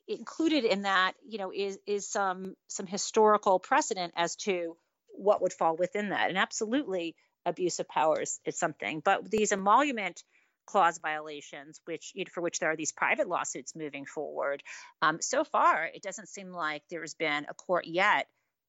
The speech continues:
um, that's dismissed the case, uh, you know, that has, has dismissed the case arguing or holding that, um,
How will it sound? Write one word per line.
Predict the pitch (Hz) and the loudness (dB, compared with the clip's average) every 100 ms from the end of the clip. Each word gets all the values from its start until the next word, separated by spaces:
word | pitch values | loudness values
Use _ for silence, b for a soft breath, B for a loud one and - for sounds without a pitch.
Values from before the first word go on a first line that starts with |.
| _ 160 | _ 0
um, | 139 139 123 - | 0 0 -14 -6
that's | 160 143 - - - _ _ _ _ _ - | -4 -4 -6 -14 -14 _ _ _ _ _ -12
dismissed | 175 - 196 254 - | -8 -6 -4 -4 -4
the | 185 | -10
case, | - 131 147 - _ | -8 -6 -6 -8 _
uh, | - - | -6 -4
you | 170 | -4
know, | 135 - | -4 -2
that | - 170 | -2 0
has, | 170 - _ - | -2 -4 _ -2
has | 196 | 0
dismissed | 208 - 233 - | 0 0 0 2
the | 196 | -2
case | - 165 - | 2 2 2
arguing | 190 170 165 165 156 160 b b b | -2 -2 0 -2 -2 -8 b b b
or | 170 | -4
holding | - 180 170 165 151 | -2 -2 0 -2 0
that, | 143 147 - - _ _ _ 160 | 2 2 0 -12 _ _ _ 0
um, | 147 | 0